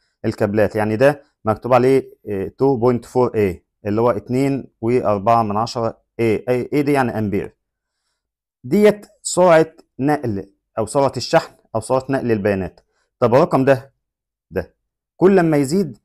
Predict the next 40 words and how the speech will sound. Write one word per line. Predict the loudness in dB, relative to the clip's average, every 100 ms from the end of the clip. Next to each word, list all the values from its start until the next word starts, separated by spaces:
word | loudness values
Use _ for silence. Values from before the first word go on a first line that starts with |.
| _ _
كل | 2 2
ما | 2
يكون | 0 0
أفضل، | 0 0 -6 -14 _ _ _ _ _ _ -4
أما | 0 0
يقل | 2 2 2 -4 _
كل | 0 2
ما | 2
يكون | -2 -2 -2 -4 -8 _ _ _ _
كفاءته | -2 -2 -2 -4
قليلة | 0 0 2 2 0
أو | -2 0
جودة | 2 0 -2 -8
الكابل | -4 -4 -4
بتاعتك | -4 -4 -2 -6
دي | -6 -8 -8 _
قليلة. | -2 2 2 0 -6 _ _ _ _ _ _
طيب | -2 -2 -2 _ -10
إزاي | -4 2 4
يعني؟ | 4 2 -2 _ _ _ _ _ _ _ -20 _
إحنا | -6 -2
قلنا | 0
ده | 4 4
اتنين | 2 -10 -6 0 2 4
وأربعة | 4 4
من | 4
عشرة | 2 0 0
أمبير. | 2 2 0 -6 _ _ _ _
طب | -6
في | -2 0
كابلات | 2 2 2
يا |
جماعة | 2 2 2
شايفين | 2 0 -2 -2
ده | 0
جا-، | 0 -2 -8 -12
ده | -4
مكتوب | -4 -4 0
عليه | 2 2
كام؟ | -2 -4